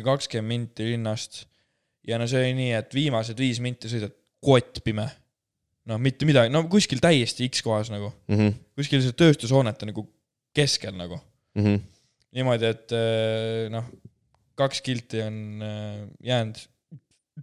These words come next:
Speaker 2: Normaalne.
Speaker 1: Siuke käib nagu. Tegelikult kuulad ära juba, mis muss see on. Ja siis käisime, Halloweeni õhtul käisime,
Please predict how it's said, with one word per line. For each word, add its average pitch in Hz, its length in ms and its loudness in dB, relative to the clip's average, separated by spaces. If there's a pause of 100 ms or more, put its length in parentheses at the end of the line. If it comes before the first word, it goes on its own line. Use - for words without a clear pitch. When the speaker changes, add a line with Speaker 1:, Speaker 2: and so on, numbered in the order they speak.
(1400)
Speaker 2:
Normaalne. 95 260 4
Speaker 1:
Siuke 92 240 6
käib 117 240 6
nagu. 107 220 -4 (100)
Tegelikult 120 340 0
kuulad 120 300 0
ära 113 140 4
juba, 107 100 -4
mis 110 160 -10
muss 123 220 -8
see 117 100 -10
on. 110 80 -14 (1300)
Ja 123 80 -6
siis 120 200 -4
käisime, 131 480 -2 (160)
Halloweeni 131 500 2
õhtul 123 260 -2
käisime, 113 440 -2